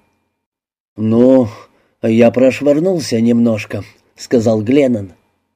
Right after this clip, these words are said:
"Ну и что из этого?" "Ничего особенного", — вмешался в разговор Карелло. "Каждый имеет право прогуляться. Закон этого не запрещает". Он мило улыбнулся и спросил:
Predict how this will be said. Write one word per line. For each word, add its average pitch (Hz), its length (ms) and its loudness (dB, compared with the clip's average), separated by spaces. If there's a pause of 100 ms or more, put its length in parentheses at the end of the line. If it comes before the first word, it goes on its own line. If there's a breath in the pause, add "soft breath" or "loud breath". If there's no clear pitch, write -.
(140)
"Ну 113 220 0
и 113 40 0
что 123 240 -2
из 123 220 0
этого?" 104 400 -4 (1120)
"Ничего 113 600 0
особенного", — 120 760 0 (380)
вмешался 113 680 -2
в 101 60 -6
разговор 107 480 -4
Карелло. 135 480 -4 (760)
"Каждый 123 500 0
имеет 113 420 0
право 110 320 -2
прогуляться. 120 720 -2 (400)
Закон 113 480 -2
этого 123 300 -2
не 120 160 2
запрещает". 131 840 -2 (600)
Он 117 260 2
мило 127 300 2
улыбнулся 117 720 -4
и 107 80 -6
спросил: 123 600 -6